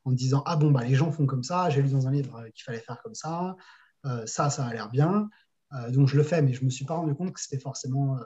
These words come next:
enfin, je, je me rendais pas compte que c'était beaucoup trop risqué par rapport à, par rapport à mon âge, par rapport à la taille de mon patrimoine, par rapport à la répartition de mon patrimoine. Donc, c'est des choses, euh, c'est comme ça que j'ai fait beaucoup d'erreurs au, au début. Donc, je me suis lancé avec un capital, euh,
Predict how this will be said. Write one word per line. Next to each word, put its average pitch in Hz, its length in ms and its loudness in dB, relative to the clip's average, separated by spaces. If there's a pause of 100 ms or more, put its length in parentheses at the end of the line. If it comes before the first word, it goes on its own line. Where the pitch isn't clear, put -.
(220)
enfin, 127 160 -4
je, - 200 -10
je - 120 -18
me 131 60 2
rendais 131 160 0
pas 147 120 -4
compte 202 200 -2
que - 60 -14
c'était - 160 -12
beaucoup 135 240 -4
trop 139 180 -4
risqué 127 420 -2 (680)
par - 120 -6
rapport 127 420 -4
à, 104 520 -10 (100)
par 104 120 -12
rapport 123 240 -4
à 127 60 0
mon 131 200 6
âge, 156 280 4
par 127 80 -6
rapport 123 200 -6
à 117 40 -6
la 120 60 -8
taille 135 140 -2
de 135 60 2
mon 131 120 2
patrimoine, 135 720 0
par 117 220 -6
rapport 120 280 -8
à 110 40 -6
la 107 100 -4
répartition 135 640 -4
de 139 60 4
mon 135 120 2
patrimoine. 143 560 -2 (600)
Donc, 123 140 -6
c'est - 80 -12
des 120 100 -8
choses, 135 340 -4
euh, 113 360 -10
c'est - 160 -14
comme 117 120 -12
ça 143 100 -4
que 139 60 2
j'ai 131 60 -2
fait 139 140 -6
beaucoup 127 260 -8
d'erreurs 123 300 -4
au, 117 200 -8
au 135 80 -10
début. 117 300 -8 (340)
Donc, 127 220 -2
je 123 100 -2
me 135 60 6
suis 135 140 0
lancé 131 260 2
avec 156 220 2
un 135 80 4
capital, 151 560 -4 (420)
euh, 113 600 -12